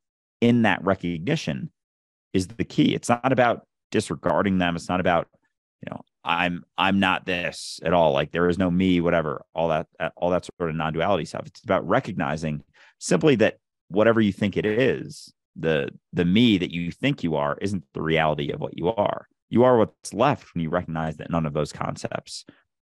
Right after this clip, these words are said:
are the truth. Reality is what's left when you recognize that all of your ideas of reality aren't the truth. God is what's left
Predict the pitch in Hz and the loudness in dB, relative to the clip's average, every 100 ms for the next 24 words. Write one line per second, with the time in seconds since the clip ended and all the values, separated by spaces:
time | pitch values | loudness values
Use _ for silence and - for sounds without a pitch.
0 | - 82 78 - - - - _ - 90 | -2 -2 -2 -4 -6 -6 -8 _ -6 2
1 | 101 117 117 110 101 87 104 - 101 123 | 4 6 6 6 4 2 -2 0 0 0
2 | - - 82 82 87 80 73 71 - - | -2 -6 -4 -4 -4 -6 -6 -6 -10 -16
3 | _ - 85 101 95 95 92 85 98 90 | _ -4 2 2 4 4 4 4 2 2
4 | 73 - _ _ _ _ 82 80 73 67 | 0 -10 _ _ _ _ -4 -2 0 0
5 | 67 67 69 - - - _ 110 113 113 | -4 -8 -10 -10 -12 -12 _ 0 2 2
6 | 78 67 - 98 104 104 - 117 110 - | 0 -4 -8 -4 -2 -2 -2 0 0 -2